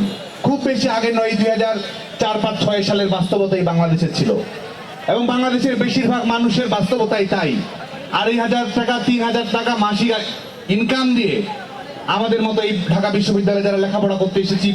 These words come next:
পাবলিক বিশ্ববিদ্যালয়ে পড়েছি, নিজে সংগ্রাম করেছি, ফাইট করেছি, বঙ্গবন্ধু তনয়া দেশরত্ন শেখ হাসিনার সাফল্যের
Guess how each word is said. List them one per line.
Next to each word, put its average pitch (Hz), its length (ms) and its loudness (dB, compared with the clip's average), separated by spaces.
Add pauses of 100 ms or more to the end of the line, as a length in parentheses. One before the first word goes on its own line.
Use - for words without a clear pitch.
পাবলিক 180 340 2
বিশ্ববিদ্যালয়ে 180 520 2
পড়েছি, 190 320 2 (720)
নিজে 185 160 4 (120)
সংগ্রাম 214 300 2 (100)
করেছি, 214 260 0 (140)
ফাইট 220 220 0 (100)
করেছি, 220 320 2 (1500)
বঙ্গবন্ধু 208 400 2
তনয়া 208 220 2 (100)
দেশরত্ন 202 340 0 (120)
শেখ 196 200 2
হাসিনার 185 360 2
সাফল্যের 185 440 2